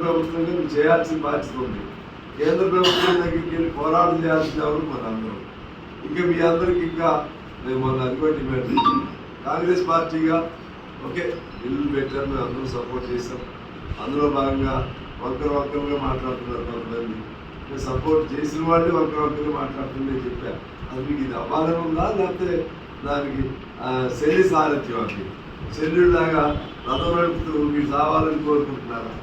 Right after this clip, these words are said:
అని కూడా చెప్పాను. అంటే మనస్ఫూర్తిగా అందరికీ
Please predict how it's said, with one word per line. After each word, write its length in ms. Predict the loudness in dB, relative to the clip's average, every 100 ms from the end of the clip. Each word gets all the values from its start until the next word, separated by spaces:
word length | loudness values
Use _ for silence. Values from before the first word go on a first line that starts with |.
| -12 -12 -6 2
అని 120 | 4
కూడా 140 | 4 0
చెప్పాను. 460 | -6 -8 -8 -8 -6 -8 -10 -10 -10 -10 -10
అంటే 220 | -6 0 2 0 -4 -8 -8 -8
మనస్ఫూర్తిగా 720 | -6 -6 2 4 6 6 6 6 2 -2 -10 -14 -10 -6
అందరికీ 360 | -2 -2 0